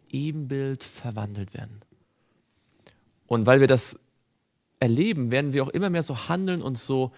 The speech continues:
sein wie er. Wir werden erkennen, dass wir selbst in uns, aus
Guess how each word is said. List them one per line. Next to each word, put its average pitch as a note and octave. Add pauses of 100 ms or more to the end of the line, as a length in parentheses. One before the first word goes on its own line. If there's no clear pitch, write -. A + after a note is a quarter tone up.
(300)
sein B2+
wie B2
er. A2 (1160)
Wir C#3+
werden F3+
erkennen, F#3+
dass C3+
wir D3+
selbst F3
in F#3+
uns, A3
aus -